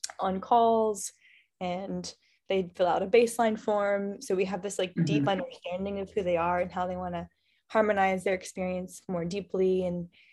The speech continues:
Speaker 1: um, that's where we start to pick up the themes from everyone within the, within that group. Um,
Speaker 2: Mm-hmm.
Speaker 1: and then they have an online course that they take, which is all about the nervous system and the breath and the brain and neuroplasticity.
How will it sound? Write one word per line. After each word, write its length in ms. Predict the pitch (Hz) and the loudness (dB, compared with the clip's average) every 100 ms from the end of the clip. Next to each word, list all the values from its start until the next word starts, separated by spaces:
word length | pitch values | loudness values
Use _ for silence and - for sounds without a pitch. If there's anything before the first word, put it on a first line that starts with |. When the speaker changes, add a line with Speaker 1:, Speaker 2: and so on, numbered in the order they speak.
| - _ - | -20 _ -8
Speaker 1:
um, 520 | 175 165 165 160 - - _ _ - _ - | -4 -4 -6 -10 -12 -16 _ _ -20 _ 6
that's 240 | 220 220 | 6 8
where 100 | 226 | 8
we 100 | 208 | 8
start 280 | 190 208 - | 4 2 2
to 100 | - - | -14 -4
pick 180 | 226 | 0
up 160 | 208 - | 0 0
the 80 | 180 | -4
themes 380 | 180 180 180 175 | -4 -6 -6 -8
from 140 | 175 | -6
everyone 520 | 165 170 156 143 180 _ _ _ | -4 -4 -4 -8 -12 _ _ _
within 380 | - 175 180 175 | -6 -2 -2 -2
the, 120 | 170 - | -2 -4
within 380 | 185 196 190 | -2 -2 0
that 260 | 165 156 - | 0 -2 -4
group. 380 | 185 175 240 - _ _ _ | -2 2 0 -2 _ _ _
Um, 300 | 185 175 185 | -4 0 4
Speaker 2:
Mm-hmm. 260 | 165 160 143 139 - - - - - _ - _ _ | 6 6 4 0 -10 -20 -18 -20 -20 _ -20 _ _
Speaker 1:
and 180 | - 208 | -6 -2
then 120 | 196 | 2
they 80 | 185 | 2
have 140 | 185 185 | 2 2
an 100 | 175 | 2
online 340 | 175 170 170 | 0 -2 -6
course 320 | - 185 175 | 0 2 2
that 100 | - 175 | -4 -6
they 80 | |
take, 260 | 170 - - | -4 -4 -4
which 200 | 175 - | -8 -6
is 80 | 180 | -2
all 140 | 175 | -2
about 220 | 175 160 - | 0 -4 -2
the 80 | |
nervous 420 | 208 226 196 196 - | -2 -2 -4 -8 -8
system 400 | 196 - 185 185 | -10 -6 -6 -4
and 100 | 185 | -6
the 60 | |
breath 420 | - - 98 190 - | -4 -2 -2 -4 -6
and 120 | 185 | -4
the 60 | 175 | -4
brain 520 | 202 202 196 196 190 | -2 -2 -2 -2 -2
and 100 | 180 | -4
neuroplasticity. 1040 | 196 185 180 175 - 196 - 190 190 180 | -6 -8 -12 -10 -6 -6 -4 -2 -2 -4